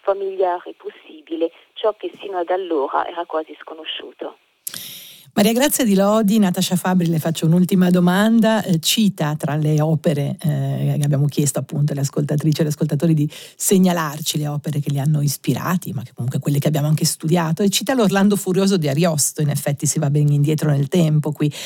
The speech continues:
Speaker 2: ma è vero, c'è un po' tutta, eh, anche la storia della letteratura e dell'arte, poi in qualche modo ha risentito della nostra fascinazione appunto per gli altri mondi.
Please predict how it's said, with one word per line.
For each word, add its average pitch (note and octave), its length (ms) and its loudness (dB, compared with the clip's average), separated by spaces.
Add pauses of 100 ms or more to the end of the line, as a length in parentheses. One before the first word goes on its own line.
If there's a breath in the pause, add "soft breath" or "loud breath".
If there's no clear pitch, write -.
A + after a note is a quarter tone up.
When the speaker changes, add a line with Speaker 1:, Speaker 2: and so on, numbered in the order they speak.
(260 loud breath)
Speaker 2:
ma F#3 220 2
è F#3 160 2
vero, F3+ 340 4
c'è D#3+ 280 0
un E3+ 120 2
po' E3 200 0
tutta, D3+ 540 -4
eh, C#3+ 380 -2
anche D#3 300 2
la C#3+ 100 -2
storia C#3+ 260 2
della D3 140 0
letteratura C#3+ 560 0
e A#2+ 40 -2
dell'arte, B2+ 580 -2
poi C3+ 180 0
in C#3 80 0
qualche C#3 240 -2
modo C3+ 240 0
ha - 20 -2
risentito C#3 680 -2
della C3+ 160 -2
nostra C#3+ 420 -2
fascinazione D3 840 0
appunto D3 360 -4
per C#3+ 140 -2
gli C3+ 80 -4
altri C#3 220 -4
mondi. B2+ 440 -2